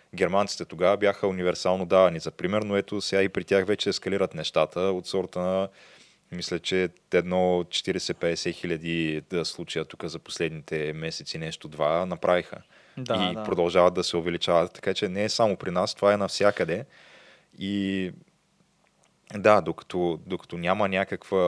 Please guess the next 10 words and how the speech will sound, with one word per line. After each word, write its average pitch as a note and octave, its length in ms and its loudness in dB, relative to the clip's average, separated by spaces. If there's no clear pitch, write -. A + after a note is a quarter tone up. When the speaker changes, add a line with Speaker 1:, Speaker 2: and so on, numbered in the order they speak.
Speaker 1:
ваксина F2 460 -6
срещу F2 280 -8
това F2 180 -2
нещо, F#2 280 0
а G#2 40 2
то A2 240 0
дори G2 220 -2
да G#2 140 0
има A2 160 -2
ваксина, F2 540 -4